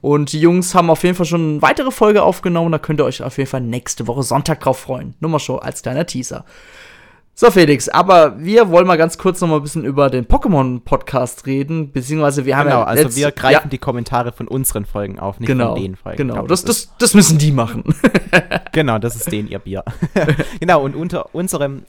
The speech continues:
Speaker 2: äh, Podcast hat der Mamagotchi, äh, kommentiert. Äh, kurz nochmal vor dem Hintergrund, wir haben ja dieses, ähm, neue Pokémon-Spiel Karmesin und Purpur, also die beiden Versionen haben wir uns genauer angeschaut und so ein bisschen kritischer drüber geredet,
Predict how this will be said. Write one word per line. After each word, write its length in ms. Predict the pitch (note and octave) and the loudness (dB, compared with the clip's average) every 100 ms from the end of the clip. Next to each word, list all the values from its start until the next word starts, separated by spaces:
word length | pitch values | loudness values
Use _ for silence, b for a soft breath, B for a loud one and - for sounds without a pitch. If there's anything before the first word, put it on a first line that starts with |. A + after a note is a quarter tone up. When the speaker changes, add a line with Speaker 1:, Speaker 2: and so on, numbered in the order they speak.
| A#2 | -8
Speaker 2:
äh, 160 | A#2 | -8
Podcast 400 | - D#3+ - C3+ | -8 -10 -10 -10
hat 100 | A#2+ | -6
der 180 | A#2+ A2+ | -4 -4
Mamagotchi, 680 | A2+ A#2 A2 C3 - G#2 G2+ A2 _ _ _ _ _ _ _ - | -6 -6 -6 -8 -10 -10 -10 -14 _ _ _ _ _ _ _ -8
äh, 140 | G#2+ G#2+ | -6 -6
kommentiert. 580 | A2 G#2+ - B2+ D3+ B B B B | -6 -8 -4 -4 -4 B B B B
Äh, 100 | B2 | -4
kurz 240 | - F3+ | -2 -2
nochmal 220 | D#3+ D3 D3 | -2 -4 -4
vor 120 | C#3+ | -6
dem 80 | C3+ | -6
Hintergrund, 420 | D#3 D#3 D3 C3 | -8 -8 -10 -6
wir 120 | A2+ | -6
haben 160 | C3 C3+ | -4 -6
ja 80 | |
dieses, 480 | A#2+ A#2 B2 A2 - - | -10 -10 -10 -10 -10 -8
ähm, 440 | G#2+ G#2+ G#2+ G#2+ B B B B B | -8 -8 -10 -14 B B B B B
neue 260 | G#2+ A#2 A#2 | -6 -4 -4
Pokémon-Spiel 680 | - C#3 C3 A#2+ A#2 B2+ A2 | -6 -6 -6 -8 -10 -10 -10
Karmesin 680 | - A2+ A#2+ A2+ - A2+ A#2 | -6 -6 -4 -8 -8 -10 -10
und 180 | A2 | -10
Purpur, 540 | - - C3+ - A#2 A2+ | -4 -2 -2 -4 -4 -4
also 160 | G#2+ | -6
die 80 | - | -10
beiden 300 | - G2+ G#2+ | -6 -6 -6
Versionen 360 | - - G#2 G#2+ | -8 -8 -8 -8
haben 120 | G#2+ | -8
wir 40 | |
uns 140 | G2+ - | -10 -10
genauer 300 | G2+ G2+ G2 | -8 -6 -6
angeschaut 560 | G#2+ A2 - A2 A#2 | -6 -10 -6 -6 -6
und 100 | A2+ | -8
so 100 | - | -12
ein 40 | A#2 | -8
bisschen 280 | B2+ A#2+ A#2 | -8 -8 -8
kritischer 400 | D3 C3+ - A#2 | -8 -10 -12 -14
drüber 240 | A2+ A2 | -12 -12
geredet, 440 | A#2 A2+ A#2+ B2 | -8 -6 -6 -8